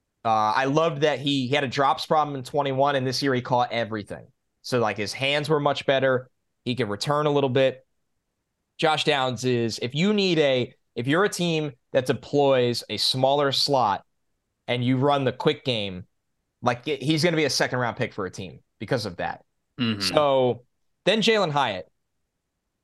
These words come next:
Speaker 1: I love Hyatt's speed. I love his tracking. I think he's a lot better of a player than the one trick pony he gets credit for. I, I'm a little terrified of the weight. There's just not a lot of,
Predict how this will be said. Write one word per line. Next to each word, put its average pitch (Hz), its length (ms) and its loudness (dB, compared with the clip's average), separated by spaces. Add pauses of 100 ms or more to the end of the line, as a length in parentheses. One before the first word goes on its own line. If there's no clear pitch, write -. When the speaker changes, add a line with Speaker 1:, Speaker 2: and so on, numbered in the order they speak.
(360)
Speaker 1:
I 143 100 4
love 165 200 4
Hyatt's 165 340 2
speed. 139 540 -2 (160)
I 117 60 0
love 135 200 2
his 147 160 0
tracking. 127 720 -2
I 113 60 -2
think 127 160 -2
he's 123 180 0
a 120 60 -2
lot 113 420 0
better 135 360 2
of 117 80 -2
a 120 60 -2
player 127 400 0
than 113 200 -4
the 107 80 -4
one 123 300 0
trick - 280 -4
pony 131 280 0
he 120 80 -2
gets 113 220 -2
credit 123 340 0
for. 101 400 -4 (1080)
I, 110 300 0
I'm 110 220 -4
a - 20 -6
little 160 200 2
terrified 143 540 2
of 110 120 -2
the 113 80 -2
weight. 101 340 -4 (240)
There's 123 140 -2
just 131 160 -2
not 143 260 2
a 165 60 2
lot 151 220 4
of, 131 200 -4